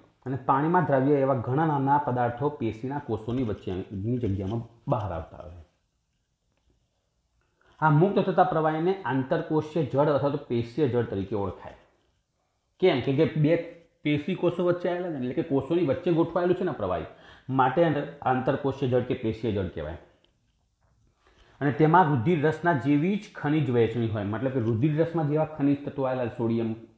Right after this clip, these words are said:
પોટેશિયમ, બાયકાર્બોનેટ, એવા જ ખનિજ દ્રવ-, દ્રવ્યો આમાં પણ જોવા મળશે. રુધિર અને કોષોની વચ્ચે પોષક તત્વો કાર્ય શું કરશે? આ પેશીય જળ,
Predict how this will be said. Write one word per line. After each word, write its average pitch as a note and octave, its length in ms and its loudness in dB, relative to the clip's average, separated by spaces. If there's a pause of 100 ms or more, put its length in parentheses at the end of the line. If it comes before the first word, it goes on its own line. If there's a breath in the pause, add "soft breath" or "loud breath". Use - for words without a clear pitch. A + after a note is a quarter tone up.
(220)
પોટેશિયમ, A2 600 -4
બાયકાર્બોનેટ, G#2+ 600 -2 (520 loud breath)
એવા C#3 300 2
જ D3 40 0 (180)
ખનિજ B2 320 -4
દ્રવ-, A2+ 240 -4
દ્રવ્યો A2+ 340 -2
આમાં G#2 200 -4
પણ G2+ 140 -4
જોવા F#2 180 -2
મળશે. E2+ 300 -10 (1600 soft breath)
રુધિર D#3+ 300 6
અને F#3+ 140 4
કોષોની F#3 420 0
વચ્ચે E3 320 0
પોષક E3+ 500 -2
તત્વો F3+ 420 -2 (200)
કાર્ય A#2+ 260 0
શું D3 160 -2
કરશે? D3 240 0
આ D3 40 2
પેશીય C#3+ 440 0
જળ, C3+ 200 2